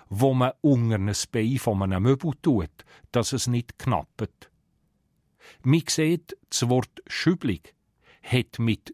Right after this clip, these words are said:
"zuschoppen" oder Reinschoppen zu tun.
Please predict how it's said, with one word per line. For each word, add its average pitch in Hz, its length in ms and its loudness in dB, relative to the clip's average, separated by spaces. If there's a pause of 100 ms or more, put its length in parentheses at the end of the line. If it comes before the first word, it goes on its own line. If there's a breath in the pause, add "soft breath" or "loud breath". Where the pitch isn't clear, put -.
(100)
"zuschoppen" 135 1120 -2 (120)
oder 117 280 -4 (200)
Reinschoppen 131 920 -2 (120)
zu - 160 -10
tun. 82 260 -4